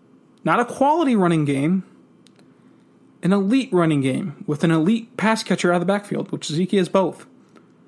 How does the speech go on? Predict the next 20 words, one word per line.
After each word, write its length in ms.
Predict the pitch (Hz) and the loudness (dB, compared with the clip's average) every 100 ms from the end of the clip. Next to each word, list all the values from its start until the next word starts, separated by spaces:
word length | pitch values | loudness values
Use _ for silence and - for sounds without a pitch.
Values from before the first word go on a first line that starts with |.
| _ _ _ _ _ _ _ _ _ _ _ _ _ _ _ _ _ _ _ _ _ - | _ _ _ _ _ _ _ _ _ _ _ _ _ _ _ _ _ _ _ _ _ -18
Pay 180 | - 214 | -2 0
him, 240 | 202 233 220 | 2 0 0
pay 160 | 220 | -2
Cooper, 500 | 190 233 226 208 196 - _ | 0 0 2 -2 -2 -12 _
find 280 | - 190 180 | -2 2 2
a 40 | |
quarterback. 480 | - 147 107 - - - - | 0 -2 -2 -8 -14 -12 0
Or 340 | 247 233 233 - | 2 2 0 -2
pay 220 | - 190 | 0 2
him, 280 | 202 226 214 | 2 2 2
pay 120 | 190 | 0
Cooper, 460 | - 226 220 196 - - - - | 2 2 2 0 -2 -20 -8 0
and 180 | 170 | 2
maybe 300 | 180 233 226 | 4 2 2
Dak 340 | 190 175 170 - | 2 2 0 0
will 80 | 160 | -2
say, 200 | 160 143 | 0 0
You 120 | 143 | 2
know 160 | 143 | 2
what? 400 | 143 160 202 - | 2 2 0 -4